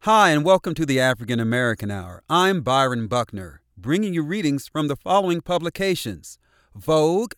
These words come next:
and Smithsonian Magazine. We're going to start off today's African American Hour with a story from the Washington Post.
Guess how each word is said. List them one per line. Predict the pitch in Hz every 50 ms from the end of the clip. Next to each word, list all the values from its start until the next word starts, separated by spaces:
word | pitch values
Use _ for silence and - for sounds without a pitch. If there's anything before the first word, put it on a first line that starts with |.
| _ _ _ _ _ _ _ _ -
and | 175 196 196 185 185 -
Smithsonian | - - 175 170 - - - 208 202 214 214 208 208 208
Magazine. | 208 214 233 220 180 151 110 120 107 90 76 - - _ _ _ _ _ _ _ _ _ _ _ _ _ _ _ _
We're | 139 151 220 247 190
going | 202 202 185 175
to | 135 135
start | - - - 151 147 143
off | 139 127 120 -
today's | - 120 104 135 139 143 135 123 - - -
African | 120 117 117 - - - - 107 104
American | 98 101 113 123 131 131 113 - - 98 90
Hour | 87 85 92 104 110
with | 110 131 - 127
a |
story | - - - 202 196 196 190 185
from | 170 - - 135 127 123
the | 117 113
Washington | 95 92 107 113 117 - - 123 107 - - 98 90 -
Post. | - - 107 92 85 - - - - - _